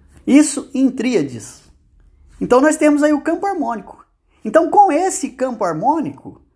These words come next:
que você pode estudar música, estudar harmonia. Você que gosta de fazer acompanhamento. Aí você tá tendo, você tem o quê? Um cam-, um, um,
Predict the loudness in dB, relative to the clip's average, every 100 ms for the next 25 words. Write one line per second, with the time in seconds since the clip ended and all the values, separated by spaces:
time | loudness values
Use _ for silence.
0 | _ _ _ -6 0 2 2 2 2 2
1 | 0 -4 -2 -2 0 0 -2 -6 -10 -10
2 | _ -16 -4 2 4 4 2 2 0 0
3 | -6 -16 _ _ _ _ _ -4 -2 0
4 | 2 2 0 -4 -2 -4 -2 0 2 0
5 | -2 -10 -18 _ _ _ _ _ -4 0
6 | 2 2 0 0 0 0 -2 -4 -2 -2
7 | 2 2 2 0 -2 -6 -18 _ _ -4
8 | -4 -8 0 4 4 2 -4 -6 -6 -6
9 | -4 -6 -8